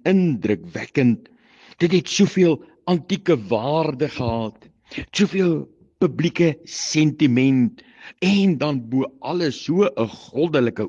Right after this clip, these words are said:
oorsprong. En weet u, vanaf die eerste hoofstuk waar hy die voortreffelikheid van die Here Jesus uitlig, lig hy aan hulle uit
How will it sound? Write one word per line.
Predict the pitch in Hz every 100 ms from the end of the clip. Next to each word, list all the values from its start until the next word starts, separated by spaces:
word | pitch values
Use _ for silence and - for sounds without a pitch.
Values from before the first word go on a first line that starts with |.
| -
oorsprong. | 131 143 190 151 - - 95 95 - _ _ _
En | 95
weet | 107 175
u, | 180
vanaf | - 170 170
die | 143 - -
eerste | 170 165 - -
hoofstuk | 127 113 139 165 - - 110 - _ _ _ - - - -
waar | 101 120 135
hy | 139 135
die | 123 127
voortreffelikheid | - 120 - - - 123 175 170 135 117 107
van | - 127
die | 117 120
Here | 120
Jesus | 113 120 123 127 117 - 117
uitlig, | 113 101 107 98 - _ _ -
lig | 104 113 185 -
hy | 160 -
aan | 127 117
hulle | 117 110
uit | - 110